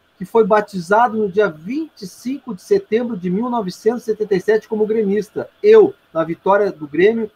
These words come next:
André Catimba, no Olímpico Monumental. Eu tenho data de, de carimbo de gremista, porque eu era filho de colorado. E colorado bicampeão do Brasil, colorado melhor, entendeu? E o Grêmio com oito anos nas costas.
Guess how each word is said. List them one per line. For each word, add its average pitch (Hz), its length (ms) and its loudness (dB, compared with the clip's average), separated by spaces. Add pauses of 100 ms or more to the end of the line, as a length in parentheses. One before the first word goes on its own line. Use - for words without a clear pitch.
(120)
André 156 280 -8
Catimba, 208 720 -4 (760)
no 175 100 -4
Olímpico 190 380 0
Monumental. 180 720 0
Eu 175 100 -8
tenho 254 280 -8
data 214 400 2
de, 151 280 -4
de 165 120 -8
carimbo 190 360 4
de 165 120 -6
gremista, 160 360 -4
porque 190 140 -20
eu 262 60 -8
era 277 160 -4
filho 311 260 -2
de 240 100 -18
colorado. 294 840 0 (420)
E 208 80 -12
colorado 285 540 2
bicampeão 302 800 0
do 311 80 2
Brasil, 269 580 0
colorado 214 560 2
melhor, 269 960 2
entendeu? 160 320 -2
E 269 40 -6
o 226 60 -8
Grêmio 254 240 -8
com 339 160 -8
oito 311 320 -4
anos 277 240 -4
nas 233 180 -4
costas. 208 540 0